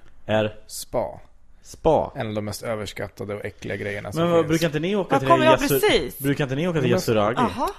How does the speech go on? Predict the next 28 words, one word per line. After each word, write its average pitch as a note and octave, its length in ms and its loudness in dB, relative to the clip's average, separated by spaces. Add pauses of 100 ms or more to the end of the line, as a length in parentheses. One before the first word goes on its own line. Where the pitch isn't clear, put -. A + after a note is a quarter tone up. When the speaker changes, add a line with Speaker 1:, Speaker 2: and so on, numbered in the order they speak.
Speaker 2:
Ja, B2+ 120 0
nej, C#3 120 -2
men C#3+ 140 -4
där A3 200 2
är A#2+ 180 -2
det C#3 180 -8
nice. - 260 -18
Speaker 1:
Ja. A#2+ 280 2
Speaker 2:
Men, C#3+ 200 -2 (180)
men, C#3+ 340 -4
men, C3+ 220 -2
eh, B2 60 -4 (140)
Speaker 1:
Rent G#2+ 280 -2
generellt. G2 540 -6
Speaker 2:
ja, C3+ 260 2
fast D3 180 -8
även D3+ 260 0
då, D3 360 0
speciellt C#3 320 -2
när E3+ 60 -2
vi E3 60 -2
lyckas C#3 320 -2
åka A#2 200 -2
på, G#2+ 300 -2
på A2 140 -6
bra C#3 180 0
tillfällen. A2 500 -6
Men A2 160 -8